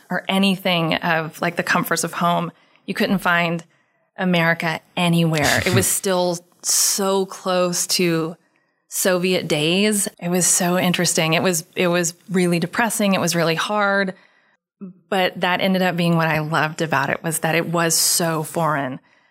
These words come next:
Speaker 1: And, um, that was back in, uh, nineteen ninety-seven. And then I went back, what, like, ten years later. So, like, two thousand eight, yeah, I went back to Saint Petersburg. It was a completely different city.
Speaker 2: Mm-hmm.
Speaker 1: It was this beautiful, like, westernized city, and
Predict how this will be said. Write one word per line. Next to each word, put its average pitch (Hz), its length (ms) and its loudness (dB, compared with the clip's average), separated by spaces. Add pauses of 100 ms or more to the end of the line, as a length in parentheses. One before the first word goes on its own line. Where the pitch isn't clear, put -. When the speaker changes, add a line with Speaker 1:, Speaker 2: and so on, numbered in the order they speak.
(240)
Speaker 1:
And, 175 320 2
um, 170 260 0
that 180 120 2
was 175 120 0
back 165 220 0
in, 160 180 0
uh, 156 260 0
nineteen 175 320 0
ninety-seven. 165 640 0 (580)
And 190 220 0
then 170 460 2 (840)
I 185 80 0
went 175 320 0
back, 208 600 -2 (720)
what, - 180 -4
like, - 160 -6
ten 185 300 0
years 170 240 0
later. 170 320 0
So, 175 380 0
like, - 200 -8
two 196 140 -2
thousand 170 360 0
eight, 160 260 -2
yeah, 165 120 0
I 160 40 0
went 170 120 0
back 170 180 -2
to 185 60 -6
Saint - 180 -4
Petersburg. 170 460 -2 (320)
It - 40 -2
was 214 120 2
a - 20 -2
completely 196 440 0
different 180 260 0
city. 208 220 2
Speaker 2:
Mm-hmm. 202 60 2
Speaker 1:
It 190 40 -2
was 175 140 -2
this - 200 -2 (400)
beautiful, 185 760 0
like, 170 200 0
westernized 180 640 0
city, 180 400 2
and 165 440 -2